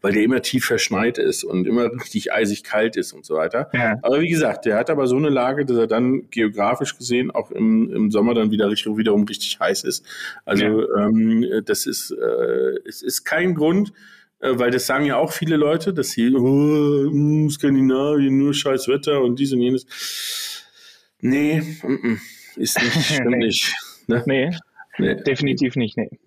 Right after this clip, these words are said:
Speaker 1: Könnte, könnte sein lassen. Sehr
Speaker 2: Okay,
Speaker 1: schön.
Speaker 2: aber <clears throat> um da noch mal jetzt dann die Überleitung zu eurem Benefit,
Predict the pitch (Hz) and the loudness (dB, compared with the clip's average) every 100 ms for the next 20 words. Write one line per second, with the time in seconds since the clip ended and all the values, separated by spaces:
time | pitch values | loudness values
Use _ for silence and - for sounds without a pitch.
0 | _ - 120 117 110 - - 113 120 110 | _ -2 0 2 2 0 0 0 4 2
1 | 110 107 107 101 98 92 147 80 - _ | 2 2 2 2 2 0 0 -2 -6 _
2 | _ _ _ _ 202 202 - - 104 104 | _ _ _ _ -6 -6 -8 -2 0 2
3 | - 90 147 147 - _ _ _ _ 190 | 2 2 0 -2 -8 _ _ _ _ 0
4 | 214 185 151 131 151 170 143 131 127 127 | 0 0 0 0 0 -2 0 2 2 0
5 | 131 123 - 123 117 117 175 220 151 156 | 0 -2 -2 -4 -4 -2 0 2 2 0
6 | 151 139 - 139 127 127 - 139 190 147 | -2 -2 -2 0 2 2 2 0 0 0
7 | 143 120 113 - - | -2 -2 -4 -6 -8